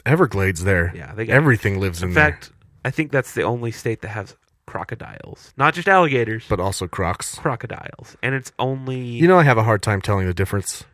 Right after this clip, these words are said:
Speaker 2: Really?
Speaker 1: When I see one.
Speaker 2: No, they're actually
Speaker 1: I mean, I know that if I learned,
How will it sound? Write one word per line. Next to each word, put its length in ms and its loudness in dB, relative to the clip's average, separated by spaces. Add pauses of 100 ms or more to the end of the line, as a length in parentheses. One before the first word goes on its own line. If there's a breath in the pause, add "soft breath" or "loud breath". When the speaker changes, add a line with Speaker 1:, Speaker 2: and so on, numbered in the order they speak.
(120)
Speaker 2:
Really? 320 -2
Speaker 1:
When 120 -2
I 40 0
see 180 -2
one. 320 -2
Speaker 2:
No, 160 -6
they're 140 -4
actually 560 -6 (280)
Speaker 1:
I 60 4
mean, 160 6
I 120 6
know 200 8
that 100 6
if 140 4
I 80 8
learned, 580 2